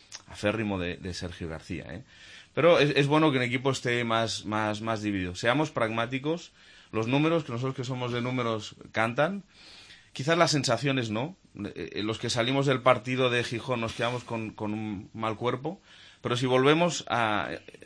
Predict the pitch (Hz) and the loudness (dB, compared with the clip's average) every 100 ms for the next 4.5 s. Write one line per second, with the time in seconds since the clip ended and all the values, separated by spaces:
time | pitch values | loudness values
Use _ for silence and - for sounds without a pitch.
0 | - - 120 117 117 120 113 110 104 110 | -10 -6 -2 0 0 -2 -2 0 0 0
1 | 143 151 113 113 120 143 120 98 - _ | -4 -2 0 4 6 6 4 -2 -10 _
2 | - - _ _ 107 107 117 143 175 202 | -20 -20 _ _ 0 0 2 0 0 -2
3 | 208 - _ _ - 113 127 120 131 113 | -6 -16 _ _ -4 0 0 0 2 2
4 | 123 147 180 208 | 0 -2 -2 -4